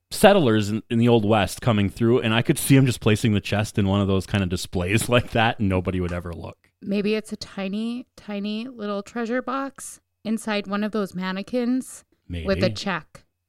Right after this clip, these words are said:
Speaker 1: It's just a check for two million dollars. There you go.
Speaker 2: Could be.
Speaker 1: Perfect. Perfect. Anyway, that's my, uh, my opening story about treasure. I figured it was almost a travel story 'cause you could travel and go look if you really wanted to.
Speaker 2: I wouldn't mind reading the books and then seeing if, you know,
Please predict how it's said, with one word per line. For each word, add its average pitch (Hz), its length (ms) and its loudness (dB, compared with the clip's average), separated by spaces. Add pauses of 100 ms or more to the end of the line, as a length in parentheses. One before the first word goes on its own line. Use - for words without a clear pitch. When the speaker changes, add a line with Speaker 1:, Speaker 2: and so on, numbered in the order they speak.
(100)
Speaker 1:
It's 127 420 4
just - 140 0
a 127 80 6
check - 300 2
for 127 120 2
two - 180 4
million 120 300 4
dollars. 143 320 0
There 104 100 0
you 127 100 -2
go. 147 220 -2 (120)
Speaker 2:
Could 196 200 -4
be. 262 280 0
Speaker 1:
Perfect. - 540 -6 (200)
Perfect. 78 460 -10 (520)
Anyway, 117 160 4
that's 113 240 2
my, 101 200 2
uh, 87 180 0 (180)
my 139 140 6
opening 135 280 6
story 120 320 2
about 87 240 0
treasure. 98 380 2
I - 20 -2
figured 117 220 0
it - 20 4
was 104 120 0
almost 160 440 8
a 175 60 2
travel 147 360 6
story 123 400 4
'cause 92 440 -2
you 147 120 -4
could 110 240 2
travel 101 380 0
and 95 100 0
go 95 140 2
look 101 240 0
if - 100 -8
you 87 80 -4
really 87 160 -2
wanted - 280 -10
to. - 160 -16 (300)
Speaker 2:
I 196 100 -4
wouldn't 302 220 2
mind 196 220 0
reading 190 300 -2
the 180 80 -4
books 208 360 -2
and 202 120 0
then 196 220 -4
seeing 196 340 -2
if, 196 240 -4
you 202 80 -4
know, 185 280 -4